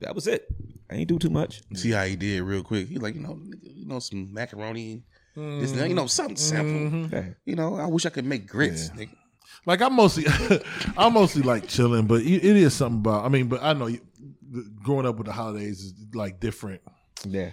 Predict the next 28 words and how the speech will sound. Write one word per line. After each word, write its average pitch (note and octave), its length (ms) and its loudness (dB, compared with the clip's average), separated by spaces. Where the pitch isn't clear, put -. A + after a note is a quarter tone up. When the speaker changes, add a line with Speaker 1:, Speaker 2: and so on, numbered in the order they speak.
Speaker 3:
I B2+ 140 -4
grew A#2 260 0
up G2 100 -10
different F#2+ 340 -8
with G2 80 -10
the G2 80 -10
holiday. F#2 340 -8
I C3+ 120 0
d-, C#3+ 140 -4
I C#3+ 140 2
do C3+ 260 -2
enjoy, F#2+ 600 -6
you C3+ 140 -8
know B2+ 60 -6
what A2+ 60 -8
I'm G#2+ 60 -10
saying, G#2 460 -12
being C#3 180 2
around B2 240 -2
a - 20 -8
few B2 180 0
folks G#2 300 -4
for G#2 100 -4
the F#2+ 80 -4
holidays. E2+ 460 -6
Speaker 1:
I - 80 2
mean, C4+ 200 2
I, A#3 100 4